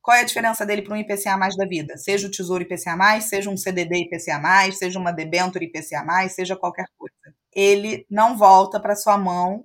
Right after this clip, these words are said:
lá na frente. Ele é, ele, lá na frente, na hora do vencimento dele, ele vai ser fatiado em vinte anos e vai voltar pra você nessas prestações. Fazer uma simulação com números aqui.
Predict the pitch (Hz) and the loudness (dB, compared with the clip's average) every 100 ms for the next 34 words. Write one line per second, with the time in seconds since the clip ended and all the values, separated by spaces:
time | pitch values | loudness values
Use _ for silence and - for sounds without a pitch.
0 | _ 190 196 220 202 160 147 127 - 147 | _ 2 2 0 -2 -4 -6 -12 -16 -18
1 | _ _ _ _ - 165 165 170 170 170 | _ _ _ _ -6 -4 -2 2 2 2
2 | - _ 170 160 156 - 165 165 226 269 | -4 _ -10 -10 -10 -12 0 6 8 8
3 | 269 254 180 180 - 170 175 170 190 277 | 4 0 -4 0 2 2 0 -2 -4 -4
4 | 302 226 190 190 180 160 165 - 185 180 | -6 -6 -6 -6 -8 -6 -8 -8 -6 -4
5 | 190 185 - 185 - 165 156 165 180 - | -4 -6 -6 -6 -4 -2 0 -2 -8 -14
6 | _ _ _ _ 185 175 180 185 - 180 | _ _ _ _ -8 -4 -4 -4 -2 -2
7 | 170 175 - - 190 185 180 185 185 180 | -2 -6 -12 -12 -2 0 0 -2 -2 -4
8 | 175 185 180 190 170 170 - 180 180 - | -2 -4 -6 -8 -8 -8 -12 -14 -14 -8
9 | 220 - - - _ _ _ _ 254 254 | -10 -8 -10 -10 _ _ _ _ -2 0
10 | 262 240 220 208 208 202 196 196 190 196 | 2 2 2 0 -4 -2 -2 -2 -4 -6
11 | 180 180 190 165 165 170 214 | -6 -4 -4 -4 -8 -8 -8